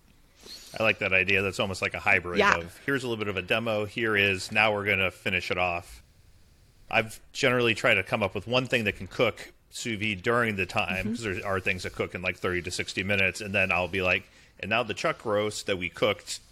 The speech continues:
Speaker 1: you know, three days ago that you did on your own, let's pull it out." And I try to make sure that the, the interesting aspects of that is what happens after it comes out. That a lot of people in my audience are like, "I know how to put a piece of meat into a,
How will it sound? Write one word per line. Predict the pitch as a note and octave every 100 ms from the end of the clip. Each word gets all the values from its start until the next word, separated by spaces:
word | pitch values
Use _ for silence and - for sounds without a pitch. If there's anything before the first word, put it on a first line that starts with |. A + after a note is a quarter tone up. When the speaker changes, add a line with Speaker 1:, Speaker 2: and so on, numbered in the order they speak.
| -
Speaker 1:
you | F#2
know, | E2+ F2 -
three | - A2+ G#2+
days | A2 A2 F#2+
ago | F#2 F#2+ F#2 F2+
that | F#2+
you | F#2
did | G#2
on | G2+ F#2
your | A2
own, | C#3 G#2 G2 - - -
let's | B2+
pull | - A#2+ A2
it |
out." | G2+ G2+ G2 F2+
And | F#2+ F#2+ F#2
I | F#2
try | - A2+
to | G2
make | F#2+
sure | - A2
that | G2 F2
the, | G2 F2 - - - -
the | G2
interesting | C#3+ B2 G2 - G2
aspects | F2 F2 - F#2 -
of | F2+
that | F2+ F2+
is | G2+ F#2 F2
what | F2+
happens | G#2 F2+ F#2 F2 F#2+
after | F2+ - F2
it | -
comes | F#2 F2
out. | F#2+ E2+ D#2+ -
That | F2+ F2 - - - - -
a |
lot | B2+
of | G2
people | A2+
in |
my | G2
audience | F#2+ G2 F#2 -
are |
like, | G2 G2+
"I | G2+
know | G#2+ A2+
how |
to | A2+
put | G2 A#2+
a |
piece | F#2 G#2 -
of | F#2+
meat | G2 F#2+
into | F#2 F2 F2+
a, | F2+ F2 F2 F2